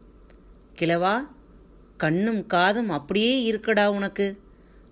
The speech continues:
அருகில் வந்து பழையனை கட்டி அணைத்தான் பரமநாட்டு தென்பகுதி எல்லைக் காவலன் கூழையன்.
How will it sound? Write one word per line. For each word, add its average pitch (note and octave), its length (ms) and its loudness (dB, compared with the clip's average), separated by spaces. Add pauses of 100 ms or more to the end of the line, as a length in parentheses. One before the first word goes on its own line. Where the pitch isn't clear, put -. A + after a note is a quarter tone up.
அருகில் G3+ 460 0
வந்து F3 580 0 (160)
பழையனை F#3 460 0
கட்டி D#3+ 340 -2
அணைத்தான் E3 560 -2 (200)
பரமநாட்டு F#3+ 680 -2
தென்பகுதி D#3+ 460 -2
எல்லைக் D#3+ 340 -2
காவலன் C#3 520 -2
கூழையன். D#3 420 0